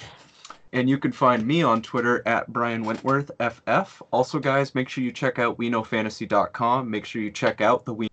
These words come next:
Know Fantasy podcast on Monday, where Nate does the waiver wire wish list with one of us contributors. And also make sure you check out the Wednesday show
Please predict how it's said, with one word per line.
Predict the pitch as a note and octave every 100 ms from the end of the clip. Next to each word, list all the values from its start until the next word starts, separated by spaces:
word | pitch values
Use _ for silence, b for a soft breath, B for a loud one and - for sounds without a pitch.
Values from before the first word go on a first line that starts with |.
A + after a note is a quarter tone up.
| -
Know | A2
Fantasy | G2+ A2+ G#2 G2+
podcast | G2+ G#2 G#2 - G#2+ G#2 G2
on | G2
Monday, | G2 A2 A#2 A#2+
where | A2
Nate | G2+ G2+ F2
does | G2+
the | G#2
waiver | G2+ G2
wire | G2+ G2
wish | G#2 A2+
list | B2+ B2 G#2
with | G2
one | G#2
of | G2
us | G2+
contributors. | - F#2 - C3+ D3+ D#3+ E3 - B B B
And | A#2
also | A#2 C3
make | A#2 A2
sure | - B2
you | A#2+ A2
check | - A2+
out | G#2+ G#2
the | G2+
Wednesday | F#2+ G#2 A#2+ A#2+ G2+
show | G2 G#2+ G2 F#2+ F#2+